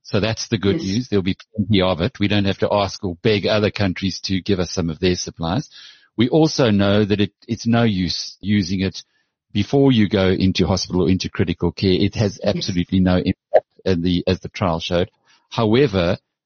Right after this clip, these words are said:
Speaker 1: it has a very good impact for those people who are really sick. Almost the sicker you are from covid nineteen,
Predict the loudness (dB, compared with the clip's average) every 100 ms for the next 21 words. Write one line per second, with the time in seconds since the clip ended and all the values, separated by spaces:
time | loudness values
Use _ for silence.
0 | _ -2 0 2 0 0 2 2 0 0
1 | 2 2 0 -2 -2 -4 -6 _ -4 0
2 | 0 -2 -6 -6 -6 -4 -4 -2 -2 -2
3 | 2 4 4 4 0 -2 -4 0 0 2
4 | 0 -2 -6 -4 -2 0 2 4 4 2
5 | 0 -4 -2 -2 0 -2 -2 -2 -2 -2
6 | -4